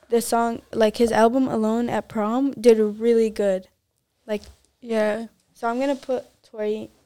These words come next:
Speaker 1: as my number three.
Speaker 2: 'Cause he's a good, he's a really good, uh, like, songwriter
Speaker 1: Yeah,
Speaker 2: and
Speaker 1: aside from the,
Speaker 2: everything.
Speaker 1: like, him shooting Megan Thee Stallion.
Speaker 2: <laughs>
Speaker 1: and, like,
Speaker 2: Aside
Speaker 1: yeah.
Speaker 2: from that, yes.
Speaker 1: Okay, what about Drake?
Speaker 2: Okay, Drake, I do love him. Okay, love.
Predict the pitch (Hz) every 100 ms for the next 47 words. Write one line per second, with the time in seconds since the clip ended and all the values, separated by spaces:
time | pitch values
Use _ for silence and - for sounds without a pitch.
0 | _ _ _ _ _ _ _ 208 202 202
1 | 202 202 202 208 - 190 196 196 - 262
2 | 254 - 349 440 294 220 226 226 220 233
3 | 233 277 226 233 240 208 220 220 214 -
4 | 208 208 214 - 220 220 214 208 233 -
5 | 220 214 214 208 202 247 330 427 403 320
6 | 285 247 233 - 240 - 247 233 226 226
7 | 247 240 - - 254 240 214 233 - 247
8 | 233 277 220 330 311 311 254 240 214 208
9 | 226 262 247 - _ _ _ _ _ _
10 | 240 214 220 247 294 277 226 214 202 -
11 | - _ _ 254 240 226 220 220 247 311
12 | 233 226 226 226 240 302 339 370 - _
13 | - 233 240 226 262 262 226 214 220 233
14 | 262